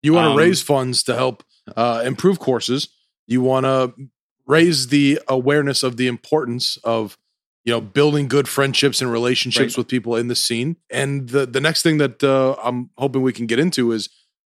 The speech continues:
Speaker 1: the, you know, the health aspects, the mental health and the physical health.
Speaker 2: Sure.
Speaker 1: Uh, you mentioned, uh, before we started recording that disc golf for you is, like, your thing that you use to
Speaker 2: My meditation.
Speaker 1: It's, yeah, exactly.
Speaker 2: Right.
Speaker 1: It's, it's the, it's what's nurturing your soul, basically.
Speaker 2: Right.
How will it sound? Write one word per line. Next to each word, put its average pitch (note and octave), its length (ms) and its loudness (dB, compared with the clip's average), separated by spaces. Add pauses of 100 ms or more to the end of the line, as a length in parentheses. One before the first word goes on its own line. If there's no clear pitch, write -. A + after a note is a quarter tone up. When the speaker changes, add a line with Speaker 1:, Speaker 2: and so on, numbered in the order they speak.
Speaker 1:
the, A#2 520 -2
you A#2+ 60 -10
know, A#2 120 -4
the A#2+ 140 -4
health F3+ 240 0
aspects, - 460 -6
the G#2 100 -8
mental A#2+ 280 -4
health C3+ 260 -2
and A#2 60 -8
the A2+ 60 -8
physical A#2 340 -8
health. C3 140 0
Speaker 2:
Sure. B2+ 240 -6 (320)
Speaker 1:
Uh, A2 80 -2
you A#2+ 160 0
mentioned, C3+ 480 -2 (100)
uh, A#2+ 160 -2
before A#2 240 -2
we C3+ 80 2
started A#2+ 260 -2
recording A2+ 480 -2 (300)
that A#2 200 -4
disc C#3+ 220 -2
golf B2+ 180 0
for A2+ 120 -6
you A2 260 -2
is, G#2 180 -6
like, G2+ 260 -8 (460)
your A2 640 -2 (460)
thing D3+ 300 2
that A#2 100 -4
you A#2+ 240 -2
use A#2 380 -4
to A2+ 280 -4
Speaker 2:
My B2 80 -4
meditation. C3+ 640 -6
Speaker 1:
It's, A#2 120 -10
yeah, E3 180 2
exactly. A#2+ 440 -4
Speaker 2:
Right. G2+ 80 -6
Speaker 1:
It's, G2+ 140 -6
it's G#2 260 -6
the, G#2+ 360 -6
it's - 240 -12
what's A2 280 -6
nurturing A#2+ 400 -6
your G#2+ 100 -8
soul, G#2 240 -4
basically. F2+ 460 -12
Speaker 2:
Right. A#2+ 220 -6